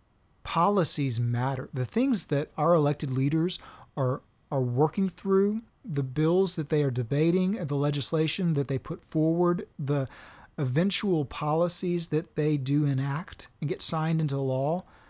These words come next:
they will impact and affect millions of people.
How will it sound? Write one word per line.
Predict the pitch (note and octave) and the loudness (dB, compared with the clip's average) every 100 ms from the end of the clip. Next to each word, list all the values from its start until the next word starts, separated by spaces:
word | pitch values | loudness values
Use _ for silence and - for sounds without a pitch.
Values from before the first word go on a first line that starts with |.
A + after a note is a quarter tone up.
| - _ _ - | -20 _ _ -4
they | C3+ A3 | 2 4
will | A3+ F3 | 4 0
impact | F3 G3 - G#3 G#3 A#3 - - | 0 -2 -2 -2 -2 -6 -12 -6
and | D3+ | -4
affect | C#3 - D3 D#3 - _ _ _ _ | -2 -2 -2 -4 -10 _ _ _ _
millions | C#3+ F3 G#3 G3+ E3 | 2 4 6 4 4
of | D3 | 0
people. | C#3 - G3+ | -4 -6 -12